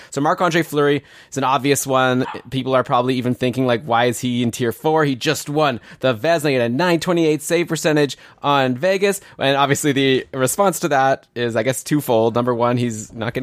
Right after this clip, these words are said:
any younger, and secondly, he's now the starter on Chicago, which is a much worse team. Hey, we saw Robin Lehner do well in Chicago, but I don't know. We'll, we'll see if Fleury's up for it. We also saw Fleury struggle way back in the day when he was on Pittsburgh,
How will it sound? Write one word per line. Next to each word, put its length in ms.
any 160
younger, 520
and 280
secondly, 320
he's 360
now 220
the 360
starter 420
on 220
Chicago, 500
which 240
is 100
a 60
much 240
worse 220
team. 100
Hey, 160
we 100
saw 140
Robin 300
Lehner 240
do 100
well 160
in 80
Chicago, 400
but 160
I 80
don't 100
know. 140
We'll, 300
we'll 220
see 180
if 80
Fleury's 320
up 100
for 140
it. 40
We 80
also 160
saw 140
Fleury 300
struggle 420
way 160
back 240
in 80
the 80
day 180
when 120
he 100
was 100
on 140
Pittsburgh, 520